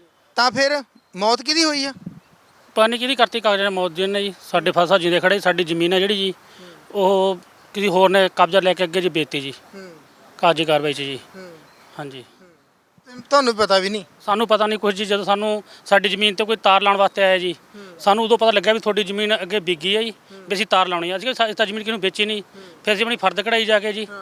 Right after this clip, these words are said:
Speaker 2: ਜੋ ਫਰਦ ਕਢਾਈ ਸਾਡੀ ਇੱਕ ਜਨਾਨੀ ਨੇ ਦੂਜੀ ਜਗ੍ਹਾ ਜ਼ਮੀਨ ਸਾਡੀ ਵੇਚ ਚੁੱਕੇ ਸੀਗੇ ਜੀ।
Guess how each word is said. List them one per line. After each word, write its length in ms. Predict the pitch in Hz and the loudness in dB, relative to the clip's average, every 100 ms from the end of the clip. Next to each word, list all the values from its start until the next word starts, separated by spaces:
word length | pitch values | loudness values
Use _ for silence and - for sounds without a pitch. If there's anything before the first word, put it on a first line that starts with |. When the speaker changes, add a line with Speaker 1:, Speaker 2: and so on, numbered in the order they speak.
| 180 - | -20 -6
Speaker 2:
ਜੋ 80 | 185 | -2
ਫਰਦ 260 | 202 190 214 | 0 0 2
ਕਢਾਈ 200 | 247 214 | 0 2
ਸਾਡੀ 340 | 208 226 220 - - - - | 0 0 -4 -8 -20 -20 -4
ਇੱਕ 180 | 214 - | -4 -2
ਜਨਾਨੀ 280 | 214 220 220 | -2 0 0
ਨੇ 80 | 220 | -4
ਦੂਜੀ 300 | 196 196 196 | -4 -2 -2
ਜਗ੍ਹਾ 300 | 175 208 226 | 0 0 0
ਜ਼ਮੀਨ 360 | 156 190 202 | -2 -6 -4
ਸਾਡੀ 180 | 196 196 | -2 -2
ਵੇਚ 180 | 190 - | -2 -4
ਚੁੱਕੇ 200 | 175 170 | -4 -8
ਸੀਗੇ 200 | 160 165 | -6 -8
ਜੀ। 140 | 156 | -10